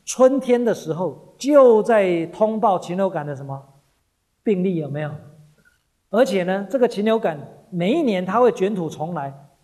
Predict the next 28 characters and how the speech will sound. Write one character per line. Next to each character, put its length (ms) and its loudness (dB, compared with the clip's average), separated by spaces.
然 120 -2
后 160 2
呢， 280 -6
它 100 0
的 80 2
基 220 -6
因、 400 -4
它 140 0
的 80 2
遗 100 -4
传 220 -4
密 160 -4
码 220 -10
又 320 4
再 160 2
重 260 -6
组 180 -10
一 60 -6
次， 260 -14
让 260 -2
我 80 -2
们 160 -4
没 120 0
有 100 2
办 240 -2
法 220 -12
生 240 -4
产 200 -12